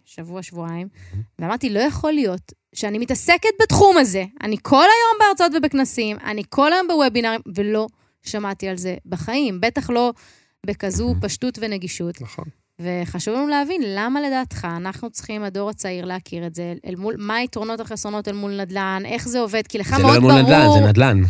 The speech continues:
Speaker 1: לא, אל מול הנדל"ן המשעמם שאנחנו
Speaker 2: כי שברו
Speaker 1: מכירים.
Speaker 2: לנו את השיטה כבר. זאת אומרת, המחירים הם כל כך גבוהים, מס הרכישה על דירה שנייה הוא שמונה אחוז.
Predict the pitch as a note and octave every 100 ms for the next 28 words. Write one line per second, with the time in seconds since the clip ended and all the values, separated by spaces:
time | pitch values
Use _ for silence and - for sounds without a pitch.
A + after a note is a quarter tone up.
0 | - - B2 C4 B3+ G3 - B3 C4 D4+
1 | D4+ B3+ C#4 C#4+ B3+ A3+ A#3+ C4 B3+ A#3
2 | - F3+ D3 E3 F3+ E3+ D3 C3+ B2 A2
3 | G#2+ G#2 D#2+ D2+ - - B2+ C#3 C#3 C3
4 | G#2+ C3 D3+ D3 B2+ C3+ A#2+ A2+ G#2+ G2
5 | G2 A#2 C3+ A2+ - G#2 B2 A2 G2+ G#2
6 | G#2 G#2+ G#2 G2+ G2+ F#2+ F#2 F#2 D#2 E2
7 | E2+